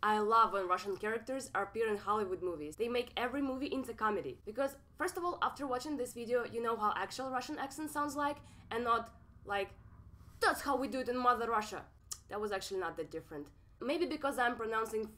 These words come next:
fake Russian accent with my actual Russian accent. Well, anyways, I was citing that Colossus dude from Deadpool,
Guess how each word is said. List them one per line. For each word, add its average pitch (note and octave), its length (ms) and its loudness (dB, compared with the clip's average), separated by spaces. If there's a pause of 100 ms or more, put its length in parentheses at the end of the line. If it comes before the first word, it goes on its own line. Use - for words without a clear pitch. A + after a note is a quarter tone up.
fake G#3 340 0 (100)
Russian A#3+ 320 -4
accent C#4+ 380 -2
with G3+ 140 -2
my G3 100 0
actual F3+ 300 -6
Russian B3+ 260 -6
accent. C#4+ 380 -8 (340)
Well, G3 240 -2
anyways, F#3 320 2 (920)
I C4 100 4
was F4 140 2
citing E4+ 380 -2
that C#4+ 240 2 (380)
Colossus C4 420 0
dude D#4 180 -2
from C4+ 200 -4
Deadpool, C#4+ 460 -4